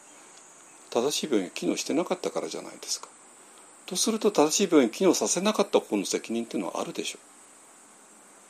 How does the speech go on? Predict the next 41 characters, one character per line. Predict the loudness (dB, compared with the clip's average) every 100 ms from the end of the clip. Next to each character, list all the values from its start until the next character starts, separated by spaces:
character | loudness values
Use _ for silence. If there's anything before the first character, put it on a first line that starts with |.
| -20 -20 -20 -20 -20 -20 -20
っ | 0
て |
い | 0
う |
こ | 2
と | 0
な | -2
ん | -6
で |
す | -12 -12
よ。 | -16 -20 -20 -20 -20 -20 -8
私 | -6 -2
が | 0
千 | 2 0
九 | -4
百 |
九 | -8 -8
十 | -8
五 |
年 | -10 -10
で |
言 | -12
い | -6
た | -6
か |
っ | -6
た | -12
こ | -18
と。 | -20 -20 -20 -20 -20 -20 -20 -20 -20 -20 -20 -20 -6
で、 |
そ | -2
し | 2
て | 4
今 | 6
回 | 6 4
も | 4
そ | -4 -6
う |
で | -4
す | -6
ね。 | -8